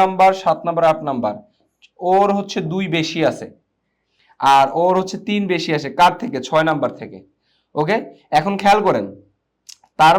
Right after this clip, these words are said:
মানে একটা জিনিস মাথায় রাখবেন, ওর যদি দুই বেশি থাকে,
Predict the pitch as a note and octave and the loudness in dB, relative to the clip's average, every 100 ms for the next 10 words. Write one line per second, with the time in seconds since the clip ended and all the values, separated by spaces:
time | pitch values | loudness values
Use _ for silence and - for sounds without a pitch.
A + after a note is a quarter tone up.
0 | A3+ G#3 C#3+ - - D3 F3 F3+ F#3+ F3+ | 2 0 -2 -6 -10 -6 -6 -4 -4 -2
1 | D#3 D#3+ D#3 A2 G#2 A2+ - _ _ _ | -2 0 0 -2 -6 -10 -10 _ _ _
2 | _ D3+ F#3 F#3+ G3+ G#3+ F3+ G#3 F#3+ F#3+ | _ 0 2 0 -2 -4 -2 0 0 0
3 | G3 D#3+ B2 | 0 -2 -4